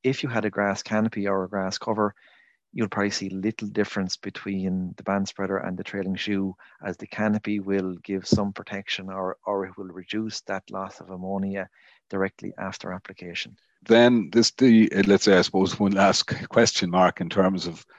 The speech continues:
Speaker 2: ammonia emissions and losses. Uh, you mentioned them there in, in, in your response. How, how important, let's say, is it, um, how important is this type of equipment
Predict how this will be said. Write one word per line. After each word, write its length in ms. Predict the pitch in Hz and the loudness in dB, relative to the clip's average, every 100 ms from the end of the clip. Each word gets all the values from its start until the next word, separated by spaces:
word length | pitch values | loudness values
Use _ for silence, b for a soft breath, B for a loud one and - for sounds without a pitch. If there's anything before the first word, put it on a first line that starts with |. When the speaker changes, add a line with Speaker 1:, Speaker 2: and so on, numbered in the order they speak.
| b | b
Speaker 2:
ammonia 640 | 82 92 113 110 95 87 - | -2 4 6 8 6 4 0
emissions 680 | 87 90 92 95 87 82 - | -4 0 2 2 0 -6 -8
and 200 | 82 82 | -8 -2
losses. 640 | 90 92 - 82 78 - - | 2 4 2 0 0 0 -2
Uh, 100 | 85 | -6
you 160 | 80 80 | -6 -4
mentioned 360 | 87 82 - | -2 2 0
them 120 | 85 78 | 0 -6
there 240 | 87 82 | -4 -4
in, 140 | 80 | -8
in, 200 | - 80 | -16 -16
in 140 | 76 113 | -16 -14
your 100 | 156 | -12
response. 580 | 160 - 175 - - - b b b b b _ | -10 -6 -6 -4 -4 -6 b b b b b _
How, 540 | - 123 143 147 135 - - | -2 4 8 8 8 2 -12
how 340 | - - 98 104 | -8 -2 2 4
important, 580 | 98 113 113 - 98 95 | 4 4 4 4 -2 -2
let's 160 | 90 | -2
say, 200 | - 90 | 0 0
is 280 | 80 90 87 | 2 -2 0
it, 200 | 85 - - | 0 -2 -2
um, 360 | 87 80 78 78 | -6 -4 -4 -8
how 300 | - 85 - - | -10 -8 -8 -10
important 420 | 82 78 - 82 | -6 -4 -4 -6
is 100 | 156 | -8
this 180 | 170 - | -6 -8
type 260 | - 170 - | -6 -6 -6
of 100 | 151 | -14
equipment 420 | - - 135 | -14 -16 -18